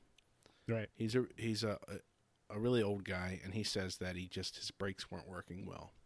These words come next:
Speaker 2: So it's either that or he didn't look, you know, both ways and just pulled
Speaker 1: <laughs>
Speaker 2: out.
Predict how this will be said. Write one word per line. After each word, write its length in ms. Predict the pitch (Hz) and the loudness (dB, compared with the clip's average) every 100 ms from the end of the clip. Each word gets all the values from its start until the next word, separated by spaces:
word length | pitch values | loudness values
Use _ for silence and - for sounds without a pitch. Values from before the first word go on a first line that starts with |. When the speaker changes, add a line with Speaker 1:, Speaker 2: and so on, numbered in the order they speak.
| - - - - - - _ | -20 -20 -20 -20 -20 -20 _
Speaker 2:
So 120 | - 113 | -2 2
it's 100 | 113 | 4
either 160 | 110 | 6
that 220 | 117 143 | 8 8
or 100 | 135 | 8
he 60 | 117 | 4
didn't 360 | 104 113 98 104 | 2 -2 0 0
look, 200 | 101 - _ - - | 0 -2 _ -20 -4
you 80 | 104 | -2
know, 100 | 90 | -2
both 280 | 87 95 - | 0 -2 0
ways 180 | 95 | -2
and 100 | 95 | -2
just 220 | 92 90 - | -4 -6 -2
pulled 220 | 95 92 | 0 2
Speaker 1:
<laughs> 20 | |
Speaker 2:
out. 280 | 98 87 | 2 0